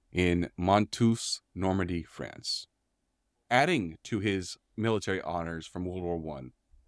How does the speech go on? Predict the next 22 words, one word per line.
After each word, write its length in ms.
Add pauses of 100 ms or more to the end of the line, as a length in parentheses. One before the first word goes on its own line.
(120)
Roosevelt 500
would 100
receive 400
two 160
more 180
Silver 300
Stars, 580 (260)
a 80
Legion 300
of 120
Merit 280
Award, 460 (440)
and 160
the 60
nation's 380
highest 320
military 400
award, 420
the 40
Medal 220
of 100
Honor. 300